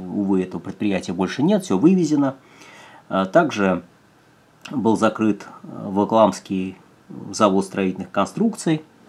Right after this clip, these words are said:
Он тоже находился неподалёку от станции Волоколамск, вот здесь вот, на Ямской улице.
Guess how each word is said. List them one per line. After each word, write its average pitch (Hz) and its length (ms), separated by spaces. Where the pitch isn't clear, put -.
Он 113 120
тоже 101 240
находился 98 480
неподалёку 95 560
от 95 80
станции 92 340
Волоколамск, 123 680
вот 127 100
здесь 120 240
вот, - 220
на 107 60
Ямской 101 500
улице. 95 540